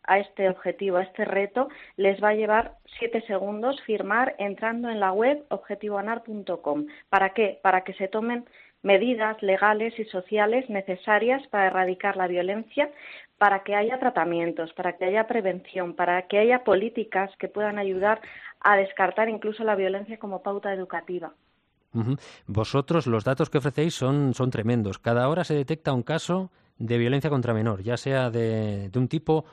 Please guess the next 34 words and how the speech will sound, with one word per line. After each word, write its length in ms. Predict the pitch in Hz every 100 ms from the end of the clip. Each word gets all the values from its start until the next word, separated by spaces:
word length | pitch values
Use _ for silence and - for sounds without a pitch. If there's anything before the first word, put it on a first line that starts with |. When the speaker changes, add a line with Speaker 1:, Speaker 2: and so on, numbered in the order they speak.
| - _ _
Speaker 2:
o, 460 | 120 120 113 110
o 140 | 117 107
de 120 | 107
otro. 280 | 113 101 92
Mi 140 | 117
pregunta 460 | 113 123 160 160 139
es, 240 | 95 - - _ _ _
¿estamos 540 | - 117 - 170 185 143
más 220 | 165 151
pendientes 440 | 156 143 139 139
que 100 | -
nunca 360 | 135 135 123 117
de 80 | 120
esto 320 | - 117 107
y 80 | 123
por 180 | 120 120
eso 120 | 110
se 100 | 110
detectan 440 | 107 101 104 101
más 140 | 104 101
los 140 | 98
casos? 380 | - 156 175 156 - _ -
¿O 240 | 123 143
algo 180 | 151 139
está 180 | - 123
pasando 300 | 117 120 117
en 60 |
esta 160 | 104 107
sociedad 480 | 101 104 107 107 - _ _ _
que 160 | - 113
hemos 200 | 120 -
perdido 320 | 107 107 107
un 80 | 101
poco 480 | 107 107 101 -